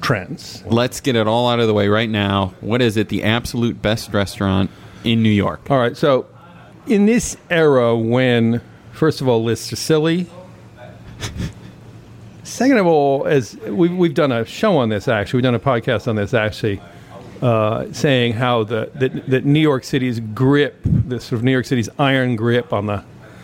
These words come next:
Speaker 1: on the dining world, uh, particularly in, in, in this country, has loosened a lot during the last ten years. Now you have great food everywhere, and it's the, the sort of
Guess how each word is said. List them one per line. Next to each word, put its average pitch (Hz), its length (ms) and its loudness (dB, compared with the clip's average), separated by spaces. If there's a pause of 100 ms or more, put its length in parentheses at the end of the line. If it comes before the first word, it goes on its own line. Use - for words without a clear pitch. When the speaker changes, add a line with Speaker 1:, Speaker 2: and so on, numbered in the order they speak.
(840)
Speaker 1:
on 107 180 0
the 107 80 2
dining 113 580 0
world, 113 560 2 (180)
uh, 110 340 2 (340)
particularly 160 420 2
in, 127 100 -2
in, 135 180 0
in 135 120 2
this 139 160 0
country, 117 480 -4
has 107 200 -2
loosened 131 500 2
a 110 60 0
lot 107 320 -2
during 110 200 2
the 101 80 -2
last 104 280 0
ten 117 180 2
years. 104 340 -2
Now 147 160 2
you 131 140 2
have 110 100 0
great 113 240 -2
food 113 200 -4
everywhere, 107 720 0
and 98 100 -4
it's 92 160 -10
the, 110 120 -2
the 101 200 -6
sort 110 200 0
of 92 120 -6